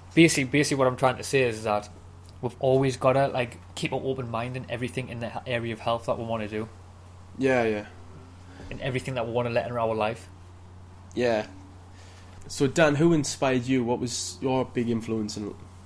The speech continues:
Speaker 2: on this journey?
Speaker 1: Um, I'd say, right, for me, honestly, I'd say it's probably, it, it's probably cliche to say this, right, but so,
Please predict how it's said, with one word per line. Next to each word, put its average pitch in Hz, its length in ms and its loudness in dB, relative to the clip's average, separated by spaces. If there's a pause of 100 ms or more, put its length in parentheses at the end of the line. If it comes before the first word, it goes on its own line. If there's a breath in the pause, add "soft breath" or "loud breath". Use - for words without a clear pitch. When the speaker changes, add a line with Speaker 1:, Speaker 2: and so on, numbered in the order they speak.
Speaker 2:
on 117 100 -4
this 110 140 -6
journey? 104 280 -4 (1400 loud breath)
Speaker 1:
Um, 127 420 2 (580)
I'd 139 180 6
say, 151 180 0
right, 113 180 2
for 120 100 -6
me, 113 280 -2 (100)
honestly, 123 360 -2
I'd 123 140 0
say 107 340 -2 (640)
it's - 120 -8
probably, 143 260 4
it, - 100 -4
it's 135 420 0
probably 165 240 8
cliche 160 400 2
to - 80 -2
say 131 160 0
this, 131 160 0
right, 110 200 0
but 113 140 -4 (1300 loud breath)
so, - 320 -2